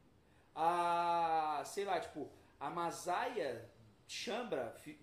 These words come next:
de boa ficou uma bosta, vai lá e reclama. A Zomo Kevinho mudou de nome, virou Maracujá não sei o quê, vai lá e reclama, porque o sabor mudou também, tá ligado? Então, tipo assim,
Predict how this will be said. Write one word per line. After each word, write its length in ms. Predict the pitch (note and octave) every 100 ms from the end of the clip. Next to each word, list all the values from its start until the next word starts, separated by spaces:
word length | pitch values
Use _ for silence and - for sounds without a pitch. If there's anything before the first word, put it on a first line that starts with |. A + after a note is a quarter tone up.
| B2+
de 140 | D#3+
boa 340 | D3 D#3+ F3+ D#3+
ficou 180 | - D#3
uma 80 |
bosta, 540 | C3 D#3 A#3 A#3 - A2 - - - - -
vai 180 | B2 C3+
lá 140 | C#3
e 40 | D3+
reclama. 520 | E3+ F3 E3+ C#3+ A2 - - - - - -
A 180 | D3+ D#3+
Zomo 280 | D#3 G3 B3
Kevinho 520 | A#3 A3 E3+ F#3 E3+
mudou 280 | E3 D#3+ E3+
de 140 | E3+
nome, 400 | D#3+ D#3+ F3 E3
virou 260 | C#3 D3+ E3
Maracujá 460 | D#3+ D#3+ D3+ D#3
não 80 | D#3
sei 160 | - D3
o 40 |
quê, 420 | - A#3+ A3 - - - - - -
vai 180 | A2 A2
lá 160 | G#2+
e 20 | C3
reclama, 640 | D#3 D#3 F3+ F#3+ D3+ G#2+ - - - -
porque 180 | B2+ C#3+
o 60 |
sabor 340 | C#3+ C#3+ C#3 D3+
mudou 240 | E3 E3
também, 520 | F3 F3+ F#3+ F#3 A#2+ - - - - -
tá 80 | E3
ligado? 320 | G3+ B3 F#3
Então, 180 | F3 A3+
tipo 180 | A#3 B3
assim, 300 | A#3 A3